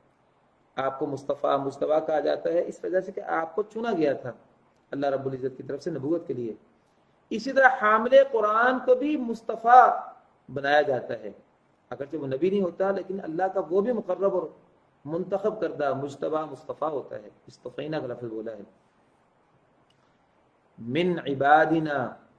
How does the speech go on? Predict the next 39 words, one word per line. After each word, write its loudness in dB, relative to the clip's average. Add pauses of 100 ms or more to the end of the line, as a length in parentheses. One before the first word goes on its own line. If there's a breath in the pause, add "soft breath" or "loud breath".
(220)
बड़े 0
अहम -4
लफ्ज़ -8
हैं। -18 (560)
अल्लाह -4
ने -8
उनको -6
अपना -4
बंदा 0
करार 2
दिया -2
है, -4
जिन -10
बंदों -2
में 2
से 2
अल्लाह 2
ने -4 (1000)
वारिसीन -2
किताब, 4
वारिस 0
कुरान -4
को -4
मुंतखब -12 (100)
किया। -12 (1200)
फिर -8
यहाँ -10
इन -8
आयत -4
में -12
बहुत -4
ही -4 (920)
अजीब -4
व 0
गरीब 0
अंदाज -2
इख्तियार -8 (100)
किया -8
है। -10